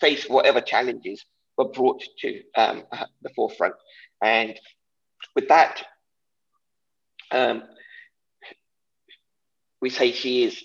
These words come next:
um, you know, her very own, um, Wonder Woman, and that's then lent itself to the title for each of our, um, six, um, episode speakers. Um,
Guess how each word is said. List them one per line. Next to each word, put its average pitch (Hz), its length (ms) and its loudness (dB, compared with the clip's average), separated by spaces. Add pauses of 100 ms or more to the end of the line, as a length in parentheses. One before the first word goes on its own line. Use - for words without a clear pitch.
um, 117 280 2 (100)
you 127 100 -6
know, 113 80 0
her 113 160 -2
very 120 260 4
own, 113 200 2 (120)
um, 120 200 -4 (120)
Wonder 151 240 -2
Woman, - 300 -12 (260)
and 113 100 -2
that's - 340 4 (100)
then 117 220 2
lent 127 180 -4
itself - 380 -4
to - 80 -16
the 110 80 -4
title 127 480 -4
for 117 180 -4 (300)
each - 160 -14
of - 100 -12
our, 113 260 -8 (400)
um, - 300 0 (400)
six, - 460 -8
um, 127 240 -6
episode - 360 -12
speakers. - 460 -18 (640)
Um, 127 240 0